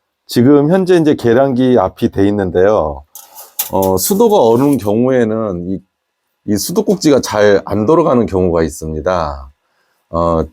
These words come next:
지금 여기는 조금 돌긴 하는데, 얼어 있으면 이 밸브가 돌진 않거든요. 또 계량기가 깨지는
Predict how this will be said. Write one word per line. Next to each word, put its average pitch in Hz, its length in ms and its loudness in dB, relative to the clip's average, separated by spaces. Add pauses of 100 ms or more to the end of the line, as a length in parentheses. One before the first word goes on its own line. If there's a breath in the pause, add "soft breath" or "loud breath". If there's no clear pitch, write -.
(100)
지금 98 260 0
여기는 98 380 2
조금 139 320 -2
돌긴 101 360 0
하는데, 107 520 0
얼어 135 340 2
있으면 117 460 -2
이 98 100 -4
밸브가 98 600 -2
돌진 101 440 -2
않거든요. 82 680 -6 (600 loud breath)
또 117 160 2
계량기가 113 600 0
깨지는 143 840 -2